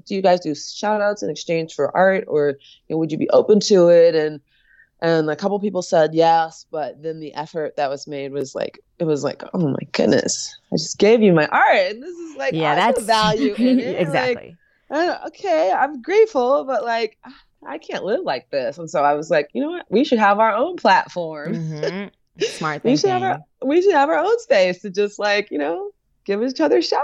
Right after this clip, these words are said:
Speaker 1: outs from, you know? And I love,
Speaker 2: Absolutely.
Speaker 1: I love when people reach out if they've got, like, um, a, a release that's happening, or if they've got a project that it means a lot to them, they put a lot of work into it.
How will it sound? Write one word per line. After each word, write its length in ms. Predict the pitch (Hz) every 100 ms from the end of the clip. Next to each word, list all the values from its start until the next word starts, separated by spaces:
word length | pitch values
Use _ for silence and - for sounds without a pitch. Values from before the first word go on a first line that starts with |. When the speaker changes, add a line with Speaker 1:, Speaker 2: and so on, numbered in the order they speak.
| 622
Speaker 1:
outs 260 | 175 - -
from, 340 | 151 139 135
you 120 | 139
know? 100 | 139 175
And 120 | 214
I 60 | 185
love, 280 | 190 214 214
Speaker 2:
Absolutely. 380 | 156 143 143 _ _ -
Speaker 1:
I 80 |
love 240 | 220 233 240
when 120 | 262
people 280 | 226 214 202
reach 200 | 175 180
out 220 | 180 185
if 80 | 185
they've 180 | 170 160
got, 240 | 156 165
like, 320 | 151 143 143 160
um, 400 | 139 139 131 - _
a, 160 | - 147 -
a 60 |
release 480 | 147 147 147 175 -
that's 180 | 202 196
happening, 720 | 226 180 196 196 185 180 180
or 80 | 160
if 80 |
they've 100 | 160 165
got 180 | 180
a 40 | 165 -
project 440 | 208 208 214 208
that 160 | 165 -
it 100 | 165
means 280 | 185 208 208
a 40 |
lot 240 | 185 180 -
to 80 | 190
them, 160 | 180
they 100 | 170
put 140 | 151 196
a 40 |
lot 200 | 170 160
of 80 | 147
work 240 | 165 160
into 400 | 160 160 - 160
it. 240 | 151 147